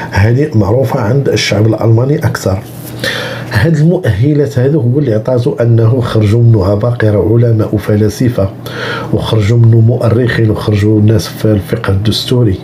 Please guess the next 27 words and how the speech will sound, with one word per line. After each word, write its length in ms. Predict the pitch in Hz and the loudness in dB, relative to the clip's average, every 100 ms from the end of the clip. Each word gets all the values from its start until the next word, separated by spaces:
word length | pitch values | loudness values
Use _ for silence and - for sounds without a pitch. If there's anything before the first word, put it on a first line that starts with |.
| - | -8
في 180 | - 123 | -6 -2
المانيا، 460 | 127 110 107 95 87 - - - - | 0 2 2 0 -2 -8 -6 -6 -4
وخرجوا 440 | 110 - 117 101 120 | -4 -2 -2 0 0
في 60 | |
الشعر 340 | 120 - 110 104 | 0 -2 -2 -2
في 200 | - 120 | -4 -2
المانيا، 500 | 120 123 120 104 92 - - - - | 0 2 2 2 0 -4 -10 -8 -2
والاغلبيه 720 | 117 117 113 113 117 110 123 | 0 0 0 2 2 2 2
ديال 300 | 127 120 113 | 2 2 2
دو-، 260 | 104 107 110 110 | 2 2 2 2
رواد 600 | 113 104 107 110 110 98 | 0 2 2 2 2 0
عصر 520 | 92 95 - - 107 | -2 -2 -4 -2 0
النهضه 600 | 104 110 110 95 98 104 | 4 4 4 2 0 2
وما 240 | 101 113 | 2 2
بعد 280 | 104 98 101 | 0 0 0
عصر 340 | 107 - - 107 | -2 -4 -2 0
النهضه 480 | 107 104 117 156 - - - - | 2 2 2 0 -4 -12 -16 -6
المانيين. 680 | 107 113 131 127 113 104 101 - - - - - - - | -2 2 2 2 2 2 0 -2 -14 -16 -14 -12 -12 -8
تا 120 | - 123 | -2 0
ماركس 460 | 117 113 104 - | 2 0 -2 -4
واقيلا 320 | 117 - 110 | -4 0 0
راه 220 | 107 104 104 - | 2 0 0 -2
ربما 220 | 107 101 | -2 0
راه 60 | 104 | -2
خرج 260 | - 104 | -2 0
من 140 | 120 120 | 0 0
المانيا. 500 | 120 113 113 107 101 | 0 0 2 2 0